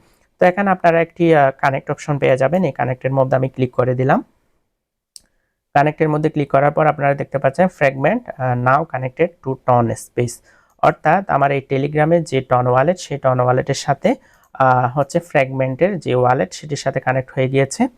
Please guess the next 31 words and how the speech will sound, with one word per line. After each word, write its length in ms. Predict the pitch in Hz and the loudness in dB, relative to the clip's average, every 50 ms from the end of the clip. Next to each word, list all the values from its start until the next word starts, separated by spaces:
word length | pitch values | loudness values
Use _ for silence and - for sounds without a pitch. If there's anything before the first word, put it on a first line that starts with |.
| _ _ _ _ _ _ _ _ _ | _ _ _ _ _ _ _ _ _
তো 80 | 147 | 2
আপনারা 320 | 135 131 139 147 139 135 131 | 2 2 2 0 0 0 0
দেখতে 260 | 131 127 123 - - | 0 -2 -4 -4 -4
পাচ্ছেন 380 | - 143 135 - - 208 196 170 | -2 -2 -2 -2 -2 -2 0 2
এরপরে 420 | 139 135 139 - 135 127 127 123 | 2 2 2 2 2 2 2 0
স্টারের 400 | - - - 135 131 139 143 175 | -2 -4 -2 -2 0 0 0 -2
পারচেসের 600 | 175 - - 123 120 - - 143 131 - 139 135 | -2 -2 -2 -2 -2 -4 -8 -12 -10 -10 -10 -8
যে 200 | - - 123 123 | -4 -2 -2 0
মেনু, 300 | 120 117 120 120 143 185 | 0 0 0 0 0 0
সেই 180 | 185 - 139 135 | -2 -2 -2 -2
মেনুটা 320 | 127 123 120 120 123 127 | 0 0 0 0 0 0
আমাদের 220 | 123 123 120 127 | -2 -2 -2 -4
সামনে 280 | - - 131 127 127 127 | -4 -2 -2 0 0 0
চলে 220 | - - 123 120 | 0 0 0 0
আসলো। 400 | 120 117 - - - 151 196 262 - _ _ _ _ _ _ _ _ _ _ - | 0 -2 -4 -2 0 0 0 0 0 _ _ _ _ _ _ _ _ _ _ 0
And 300 | 147 160 180 190 180 175 | 2 2 2 4 2 2
আপনারা 280 | 151 143 151 160 170 | 2 2 2 0 0
কনফার্ম 460 | - - 151 143 143 - - 165 175 | 2 2 0 0 0 0 0 0 0
কীভাবে 360 | 180 - 156 143 - 147 156 151 | 0 -2 -6 -6 -4 -2 -2 0
হবেন 320 | 143 160 156 170 196 226 | 0 0 0 0 0 0
টন 220 | 226 - 139 139 | 0 0 0 0
কানেক্ট 340 | 135 - 135 135 135 135 - | 0 -2 -2 -2 -2 -4 -6
হয়েছে? 400 | - 147 143 139 - - 214 262 - _ _ _ _ _ _ _ - | -4 -2 -2 -2 -2 -4 -4 -4 -4 _ _ _ _ _ _ _ -2
এদিকে 320 | 147 147 165 180 - 196 | 0 0 0 0 -2 -2
যে 140 | 190 214 202 | -2 -2 -2
টন 240 | 208 175 156 147 139 | 2 2 2 2 2
কানেক্ট 360 | - 147 143 156 160 160 147 | 0 -2 -2 0 -2 -2 -2
লেখা 240 | 135 135 - 147 143 | -2 0 0 0 -2
ছিল, 280 | - - 156 160 196 | -2 -2 -4 -2 -2
কানেক্ট 440 | 202 - 139 131 131 143 156 - _ | -2 -2 -2 -2 -2 -2 -6 -6 _
টন, 240 | 135 143 170 226 | 0 0 0 0